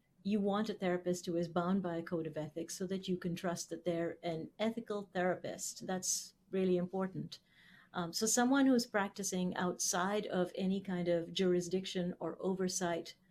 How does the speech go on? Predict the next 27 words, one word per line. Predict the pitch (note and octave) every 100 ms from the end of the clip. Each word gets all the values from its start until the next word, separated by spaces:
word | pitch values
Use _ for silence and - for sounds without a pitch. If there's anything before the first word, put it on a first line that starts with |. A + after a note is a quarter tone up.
| _ -
or | E3+
governing | F3 F3+ F3+ F3 E3
body, | F3+ E3+ E3 E3+ G3 - _ _ _ _
um, | F3+ E3+ E3+ D#3+ D3+ - - _ _ _ _ _ _ _ _ _ _ _ _ _ _ _ _ _ _
you | G3+ G3 G3
know, | G#3 F#3 F3 -
if | G#3+ -
you, | F#3+ G#3+ A3+ A3+ G#3+ G#3 - _ _ _ _
if | A3 -
therapy | G#3 A3+ A3+
doesn't | F#3 F#3 F#3
go | F3
so | F3 F3
well, | D#3+ E3 F#3
and | F3
if | E3+ F#3
you | F#3
feel | G3 F#3
harmed | F3 F3 F#3 A3 C4+ D4 -
or | F3+ F3 E3 - -
y-, | - - G3 F3+
by | F#3
your | F3+ E3+
therapist | E3+ G3 G3+ F#3 F3+
in | F3+
some | F3+ F3+ E3
way, | E3 D3+ D#3